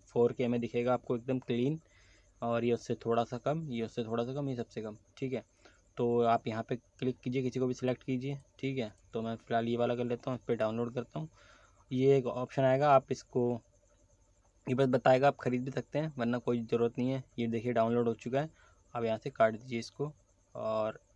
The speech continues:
और भी बहुत से, बहुत सारी चीज़ें हैं यहाँ पे, ठीक। तो ये हो गया, ठीक है। और दूसरा हमारा,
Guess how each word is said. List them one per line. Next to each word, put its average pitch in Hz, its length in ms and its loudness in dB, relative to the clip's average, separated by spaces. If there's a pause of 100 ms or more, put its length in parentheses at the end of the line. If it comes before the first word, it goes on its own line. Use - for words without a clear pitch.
(300)
और 135 220 8
भी 135 120 0
बहुत 117 220 2
से, 117 160 -8
बहुत 117 260 -4
सारी 120 220 0
चीज़ें 110 260 -10
हैं 113 100 -6
यहाँ 110 220 -4
पे, - 100 -14 (140)
ठीक। 147 120 -4
तो 143 200 2
ये 123 180 0
हो 117 160 2
गया, 113 220 -4 (400)
ठीक 143 200 -4
है। 110 120 -4 (720)
और 123 80 -4
दूसरा 127 360 -2
हमारा, 135 340 2